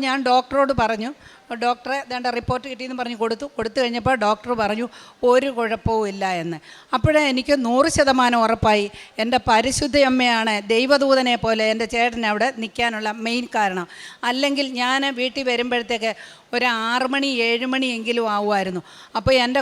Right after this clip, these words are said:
കുഞ്ഞിൻ്റെ അവസ്ഥ എന്തോ ആയിരിക്കുമായിരുന്നു, നിങ്ങൾക്ക് തന്നെ ഒന്ന് ചിന്തിക്കാവുന്നതേ ഉള്ളൂ. പിന്നെ അങ്ങനെ ആ എൻ്റെ രണ്ട് കാര്യങ്ങൾ, എൻ്റെ മോളുടെ കാര്യം ഒന്ന്, രണ്ട് മോൻ്റെ കാര്യം. പിന്നെ ഞാൻ ഇവിടെ വന്ന് പുതുക്കി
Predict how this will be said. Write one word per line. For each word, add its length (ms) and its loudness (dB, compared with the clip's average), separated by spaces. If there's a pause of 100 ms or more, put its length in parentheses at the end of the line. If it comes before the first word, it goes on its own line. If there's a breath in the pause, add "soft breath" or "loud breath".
കുഞ്ഞിൻ്റെ 440 0
അവസ്ഥ 260 -2 (140)
എന്തോ 220 0 (140)
ആയിരിക്കുമായിരുന്നു, 800 -2 (180)
നിങ്ങൾക്ക് 340 -2
തന്നെ 240 2
ഒന്ന് 140 0 (100)
ചിന്തിക്കാവുന്നതേ 880 2
ഉള്ളൂ. 180 0 (640 loud breath)
പിന്നെ 200 -4 (560 loud breath)
അങ്ങനെ 260 -8 (400)
ആ 40 2 (300)
എൻ്റെ 180 2 (300)
രണ്ട് 280 8 (160)
കാര്യങ്ങൾ, 340 2 (120)
എൻ്റെ 200 -6 (140)
മോളുടെ 420 0
കാര്യം 280 -2 (140)
ഒന്ന്, 180 -12 (180)
രണ്ട് 240 -2 (160)
മോൻ്റെ 340 -2
കാര്യം. 240 -6 (380 loud breath)
പിന്നെ 260 -6 (240)
ഞാൻ 200 -6 (280)
ഇവിടെ 300 -2
വന്ന് 240 -4 (260 loud breath)
പുതുക്കി 400 -4